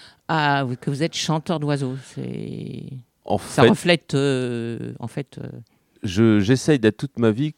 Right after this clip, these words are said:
Speaker 2: comme quand j'étais dans la cour de récréation et que j'avais huit ans et que je jouais mon, avec mon copain Johnny Rass. Voilà, c'est ça ma, ma recherche, c'est d'être dans le,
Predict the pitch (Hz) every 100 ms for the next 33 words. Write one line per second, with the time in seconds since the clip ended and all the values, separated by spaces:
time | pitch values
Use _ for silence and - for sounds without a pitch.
0 | - 127 127 127 123 - 113 101 - 120
1 | 95 - 104 101 - 101 98 117 107 90
2 | 87 107 - 110 107 90 87 98 90 76
3 | - 90 92 85 85 98 87 82 80 71
4 | 73 - _ _ _ - _ - 87 85
5 | 98 - 110 104 95 90 92 95 98 101
6 | 117 113 95 92 - 95